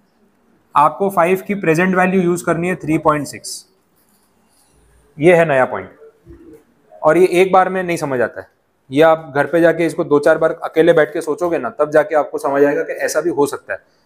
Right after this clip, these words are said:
Because इस limit पे जाके अपने सोचते नहीं कभी, सीधा divide by five करते हैं number of years, but actually में point ये है।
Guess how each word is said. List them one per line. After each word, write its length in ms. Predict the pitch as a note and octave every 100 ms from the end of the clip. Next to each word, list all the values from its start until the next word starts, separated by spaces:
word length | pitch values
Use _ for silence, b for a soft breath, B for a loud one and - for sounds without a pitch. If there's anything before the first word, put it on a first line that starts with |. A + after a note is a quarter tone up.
| -
Because 240 | C#3+ E3+ E3+
इस 200 | F3 - E3
limit 320 | D3 F3 F3+
पे 60 | E3+
जाके 240 | D#3+ D#3+
अपने 180 | F3 F3+
सोचते 320 | D#3 C#3+ E3+
नहीं 120 | D#3
कभी, 200 | A2+ G2 - _ _ _
सीधा 200 | - D3+
divide 320 | D#3+ D3 D3+ D#3
by 100 | F3
five 240 | E3 D3+
करते 280 | D#3 E3 E3
हैं 80 | F3+
number 260 | C#3+ C#3+ D3+
of 180 | D#3 -
years, 300 | C3+ C#3+ C#3+ - _ _ _ _ _
but 120 | C3+
actually 380 | D3 - F#3 F#3
में 100 | F#3+
point 300 | F#3+ D#3+ D#3+
ये 100 | B2+
है। 160 | G2+ -